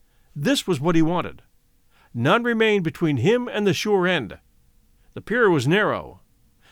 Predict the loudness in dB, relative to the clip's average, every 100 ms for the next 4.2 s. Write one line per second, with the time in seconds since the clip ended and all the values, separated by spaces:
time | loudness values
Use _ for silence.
0 | _ -2 0 2 2 2 2 2 -2 -4
1 | -2 0 2 2 0 -2 0 0 -2 -18
2 | _ 2 2 4 0 0 -2 -2 -6 -2
3 | 0 0 0 0 0 0 0 -4 0 0
4 | 0 -4